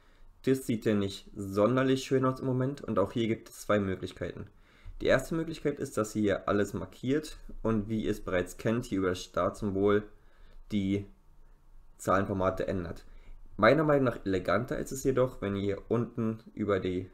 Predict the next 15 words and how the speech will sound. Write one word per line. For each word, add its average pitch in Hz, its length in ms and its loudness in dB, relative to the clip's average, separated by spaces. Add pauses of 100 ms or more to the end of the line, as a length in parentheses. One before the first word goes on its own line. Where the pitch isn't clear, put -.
(100)
Wertfeldeinstellung 135 800 -2
geht, 147 140 -4
also 101 120 -4
ihr 90 80 -4
geht 95 220 -2 (140)
in 110 420 2
eure 92 320 -2
Werte 110 320 2
rein, 139 220 0 (420)
klickt 107 400 -2
hier 107 420 2 (1080)
das 90 240 -4
reingezogene 101 640 2
Feld - 320 -2
an, 143 340 0